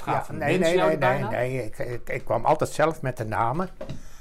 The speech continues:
Speaker 1: En, eh, maar ja, ik, ja, ik heb inderdaad een rijke fantasie. Eh, dus, eh, ik denk dan vaak, ik beleef dan dingen, ja, al, eh, van tevoren. Mijn sterrenbeeld is tweelingen. Dat is ook een beetje een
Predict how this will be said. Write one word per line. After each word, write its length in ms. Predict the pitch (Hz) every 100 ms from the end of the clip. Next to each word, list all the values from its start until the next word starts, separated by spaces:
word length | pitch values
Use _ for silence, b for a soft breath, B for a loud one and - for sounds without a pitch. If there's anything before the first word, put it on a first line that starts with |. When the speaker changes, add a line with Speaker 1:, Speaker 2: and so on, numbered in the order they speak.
| B B B
Speaker 1:
En, 300 | - 135 123 123
eh, 280 | 120 117 127
maar 120 | 151
ja, 160 | 170 156
ik, 440 | 190 180 - - -
ja, 260 | 170 135
ik 120 | 165
heb 220 | - 175 -
inderdaad 500 | 160 139 135 - 135
een 80 |
rijke 300 | 107 117 117
fantasie. 580 | - 131 123 131 156 139 - - - b b b b b b
Eh, 200 | - 123
dus, 280 | 117 110 -
eh, 400 | 123 - 120 135
ik 140 | 127 113
denk 240 | 143 139
dan 240 | 139 123
vaak, 340 | 107 143 131 -
ik 240 | - 120
beleef 360 | 113 131 143 -
dan 200 | 139 123
dingen, 380 | 139 143 135 -
ja, 180 | 135
al, 440 | 131 135 135 - 127
eh, 100 | 123
van 260 | 101 - 131
tevoren. 600 | - 104 135 151 143 160 - B B B B B B B
Mijn 240 | - 131 131
sterrenbeeld 560 | - 160 139 135 131
is 160 | 143 -
tweelingen. 680 | - 131 127 123 135 170 185
Dat 320 | 123 117 113
is 180 | 123 110
ook 120 | 135 135
een 100 | 117
beetje 420 | 123 117 123 -
een 280 | 113 113